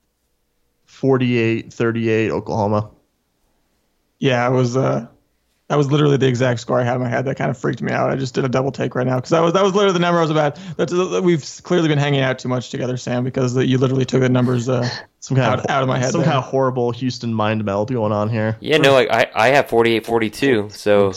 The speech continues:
Speaker 3: right around you guys, man.
Speaker 2: Great minds.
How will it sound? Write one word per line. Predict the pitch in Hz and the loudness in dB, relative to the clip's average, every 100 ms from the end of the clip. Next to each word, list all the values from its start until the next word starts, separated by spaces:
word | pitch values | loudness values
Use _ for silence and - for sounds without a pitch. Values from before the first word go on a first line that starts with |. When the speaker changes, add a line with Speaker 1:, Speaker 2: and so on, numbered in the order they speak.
| - - | -8 -4
Speaker 3:
right | 101 104 | 0 2
around | 110 127 | 2 2
you | 107 | 0
guys, | 98 95 90 | 0 -2 -4
man. | 98 107 95 - _ 110 - - | -6 -6 -12 -20 _ -20 -18 -4
Speaker 2:
Great | 156 151 | -2 2
minds. | 135 127 120 | 2 2 0